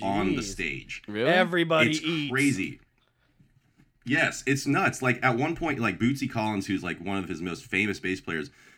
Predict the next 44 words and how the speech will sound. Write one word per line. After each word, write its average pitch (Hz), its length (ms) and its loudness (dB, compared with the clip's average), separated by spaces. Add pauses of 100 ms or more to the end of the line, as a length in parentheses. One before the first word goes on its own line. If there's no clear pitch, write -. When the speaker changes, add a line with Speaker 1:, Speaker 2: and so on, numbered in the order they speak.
(140)
Speaker 1:
at - 60 -4
one 139 140 0
point, 151 180 0
my 117 140 4
roommate 113 380 2
and 98 100 2
I 95 100 4
were 95 60 2
just 95 160 -4
like, 107 140 -2
"Wait, 139 360 0 (460)
Bootsy 180 360 4
Collins 147 380 0
is 110 100 -4
playing 135 280 0
the 123 60 2
bass." 180 300 2
And 113 160 0
we 131 180 4
<laughs> 143 40 -2
were 165 60 6
just 151 320 0 (100)
like, 95 300 0
"Wait, 98 300 -2
how 147 220 2
long 156 400 2
has 113 140 -2
he 98 140 0
been 131 420 2
there?" 85 360 0 (480)
And 113 120 2
I, 123 60 0
we're 131 120 -2
like, 135 200 -2
"I 131 60 2
think 226 240 0
he 190 140 -4
just, 151 320 -2
like, 107 140 2
appeared 131 440 0
out 95 160 2
of 78 80 -4
a 78 40 -6
shadow." 80 600 -2